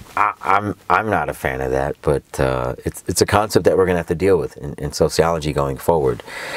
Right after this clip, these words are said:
Uh, but, um, people will probably start <laughs> identifying as transracial at some point.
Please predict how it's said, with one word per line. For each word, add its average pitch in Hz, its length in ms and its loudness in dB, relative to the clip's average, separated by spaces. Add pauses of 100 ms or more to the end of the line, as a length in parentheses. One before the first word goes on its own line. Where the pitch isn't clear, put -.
(220)
Uh, 92 260 4
but, 104 400 2
um, 92 640 2 (680)
people 101 300 4
will 95 220 4
probably 95 540 2
start 87 280 2
<laughs> 85 100 0
identifying 95 560 0
as 87 120 -2
transracial 90 720 0
at 65 100 -10
some 69 180 -4
point. 65 360 -6